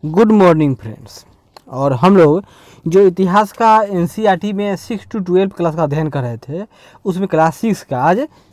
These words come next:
स्कैमा अध्याय है, तो ये सातवां अध्याय है। इसमें का अध्ययन करेंगे, तो इसमें क्या है? इसमें है नए प्रश्न, नए विचार, यानी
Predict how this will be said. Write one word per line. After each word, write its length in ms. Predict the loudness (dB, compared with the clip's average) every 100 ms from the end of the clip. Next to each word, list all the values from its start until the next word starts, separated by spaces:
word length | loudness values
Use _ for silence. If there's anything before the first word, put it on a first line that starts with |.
| _
स्कैमा 340 | -4 -2 0
अध्याय 280 | 0 2 2
है, 160 | 0
तो 220 | -2 0 2
ये 160 | 0 -2 _ _
सातवां 600 | -4 0 0 0 0 0
अध्याय 300 | -2 -10 -10
है। 240 | -12 -14 -16 -12
इसमें 400 | -8 -2 -2 -2 -8 _ _ _ -4
का 100 | -2
अध्ययन 280 | -2 -2 -2
करेंगे, 340 | -2 -2 -4 -10 _ _ _ _
तो 60 | -10
इसमें 240 | -4 -2
क्या 200 | -2 -6
है? 100 | -12 -18 _ _ _ _ -12
इसमें 280 | -6 -6
है 260 | -6 -8 -12 -16 _ _
नए 260 | 0 2 2
प्रश्न, 420 | 2 0 0 -6 -6
नए 280 | -2 2 2
विचार, 340 | 0 -4 -10 -8
यानी 500 | -2 0 0 -2 -6